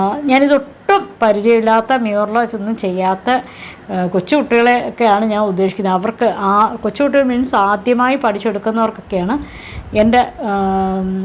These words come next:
YouTube കൊണ്ട് പ്രയോജനപ്പെടുക. ആ, കുറച്ച് നാൾ ഇടയ്ക്കിടയ്ക്ക് ഞാൻ വീഡിയോ ഇടുന്നില്ല, ശരി, എനിക്കറിയാം. നോക്കൂ, ഈ ഇത്രയും ഭാഗം വ്യക്തമായി അത് ചെയ്യുക. ചെറിയ ചെറിയ ബിന്ദുജം മതി. ഞാൻ ഓൺലൈൻ ക്ലാസ് എടുക്കുന്നുണ്ട്.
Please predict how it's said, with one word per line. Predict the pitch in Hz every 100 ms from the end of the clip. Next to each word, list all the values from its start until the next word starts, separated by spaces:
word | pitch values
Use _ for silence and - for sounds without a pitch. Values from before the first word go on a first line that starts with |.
| 262 269 185
YouTube | 180 214 220
കൊണ്ട് | 214 220
പ്രയോജനപ്പെടുക. | 175 175 180 180 170 175 247 - - - - - - -
ആ, | 214
കുറച്ച് | 220 262 254 302
നാൾ | 240 220
ഇടയ്ക്കിടയ്ക്ക് | 208 226 247 254
ഞാൻ | 240 226 233 - - - -
വീഡിയോ | 220 214 220 240
ഇടുന്നില്ല, | 294 233 196 190 - -
ശരി, | - 202 208
എനിക്കറിയാം. | 202 208 185 202 185 220 - - - - - -
നോക്കൂ, | 233 233 233 -
ഈ | 214 233
ഇത്രയും | 254 - - 247 262 254 233
ഭാഗം | 190 180 175 202 240 -
വ്യക്തമായി | 240 196 196 - - - 220 190 175
അത് | 185 165 220 - - - - - - -
ചെയ്യുക. | 190 170 170
ചെറിയ | 160 214 240 247
ചെറിയ | 262 262 277 269
ബിന്ദുജം | 202 180 185 180
മതി. | 165 160 - - - - - - -
ഞാൻ | 277 294
ഓൺലൈൻ | 254 254 254 254
ക്ലാസ് | 220 214 247
എടുക്കുന്നുണ്ട്. | 226 220 196 185 247